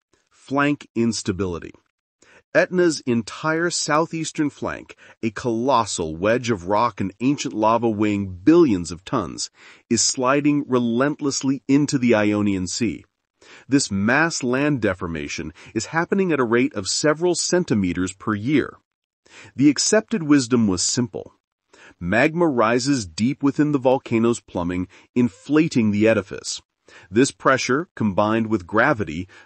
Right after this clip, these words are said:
pushes the unbuttressed eastern flank, causing it to slide. The magma was the cause, and the slide was the effect. That assumption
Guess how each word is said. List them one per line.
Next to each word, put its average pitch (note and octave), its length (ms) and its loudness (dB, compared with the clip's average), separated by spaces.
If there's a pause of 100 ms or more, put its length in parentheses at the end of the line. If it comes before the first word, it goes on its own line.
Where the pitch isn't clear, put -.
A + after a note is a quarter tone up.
(120)
pushes F3+ 480 -2
the A#2 240 0
unbuttressed C#3 840 0
eastern C3+ 440 -4
flank, D#2+ 420 -12 (240)
causing C#3 420 2
it F2 120 -4
to G#2+ 100 -8
slide. G#2 520 -2 (680)
The G#2+ 80 -2
magma D#3 460 4
was G#2+ 260 0
the F#2+ 80 -8
cause, F#2 640 -2 (240)
and B2 160 2
the B2+ 40 0
slide A#2+ 680 0
was F#2 220 -4
the F#2 140 -4
effect. - 600 -4 (680)
That C#3 260 0
assumption - 760 0